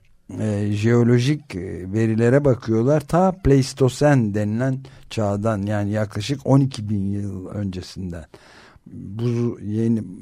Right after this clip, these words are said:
son buz çağının bitmesinden sonrasından, öncesinden bahsediyoruz yani. Son buzul çağı yaklaşık on bir bin beş yüz, on bir bin altı yüz yıl önce bitti işte. Onun üzerine tarım devrimi ve bildiğimiz medeniyet geldi.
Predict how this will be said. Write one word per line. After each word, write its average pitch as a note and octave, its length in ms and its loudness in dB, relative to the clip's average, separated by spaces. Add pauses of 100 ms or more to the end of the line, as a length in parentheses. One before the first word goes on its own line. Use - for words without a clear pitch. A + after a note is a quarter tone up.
(140)
son A#2+ 460 0
buz A#2+ 200 -4
çağının A2 440 -2
bitmesinden G#2+ 1000 -4
sonrasından, G2 960 -8 (140)
öncesinden G#2+ 720 -2
bahsediyoruz F#2 760 -12
yani. D#2+ 280 -16 (800)
Son A2 360 0
buzul A#2 260 0
çağı A2+ 540 -2
yaklaşık A#2 800 -2
on A#2 300 0
bir F#2+ 220 -6
bin C3 200 0
beş B2+ 300 -2
yüz, G2 240 -10
on G2+ 280 -10
bir F#2+ 160 -14
bin B2+ 100 -4
altı A2+ 320 -4
yüz G2+ 200 -6
yıl F#2+ 100 -8
önce F#2 380 -8
bitti - 360 -14
işte. C3 400 -6
Onun A2+ 400 -6
üzerine G2+ 440 -6
tarım G#2+ 400 -4
devrimi G2+ 460 -4
ve G#2+ 240 -4
bildiğimiz A#2 520 -2
medeniyet A2+ 680 -2
geldi. G#2 480 -2